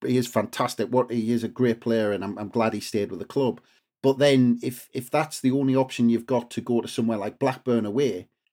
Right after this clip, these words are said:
then it, I, I just still feel like we're short there. And it'll be interesting, you know, if,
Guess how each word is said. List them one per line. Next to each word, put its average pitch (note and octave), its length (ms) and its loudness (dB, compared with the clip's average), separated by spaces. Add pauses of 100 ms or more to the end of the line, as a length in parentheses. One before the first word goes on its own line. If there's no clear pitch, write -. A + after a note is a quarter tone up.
(160)
then A#2 400 2 (260)
it, - 340 -10
I, - 180 -10 (120)
I A#2 40 -10
just C3 220 -4
still C3+ 240 2
feel B2+ 260 2
like B2 220 0
we're A2 80 -8
short A#2 380 -4
there. A#2+ 240 0
And A#2 120 4
it'll A2 100 -4
be B2 160 0
interesting, C3 560 -2
you C3 80 2
know, A#2 140 2
if, B2 340 -6